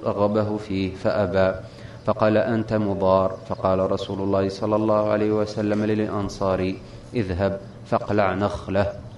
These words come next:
قال: حدثنا أبو الوليد الطيالسي قال: حدثنا الليث عن الزهري عن عروة أن عبد الله بن الزبير حدثه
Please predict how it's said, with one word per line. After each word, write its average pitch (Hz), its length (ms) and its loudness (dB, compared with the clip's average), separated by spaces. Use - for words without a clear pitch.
قال: 101 160 2
حدثنا 110 520 0
أبو 107 120 -4
الوليد 110 400 0
الطيالسي 104 720 0
قال: 98 260 0
حدثنا 104 600 -2
الليث 104 340 0
عن 107 160 -4
الزهري 98 400 -2
عن 95 160 -2
عروة 101 500 0
أن 110 140 0
عبد 107 280 -2
الله 110 360 0
بن 110 120 -2
الزبير 101 480 -2
حدثه 101 500 -2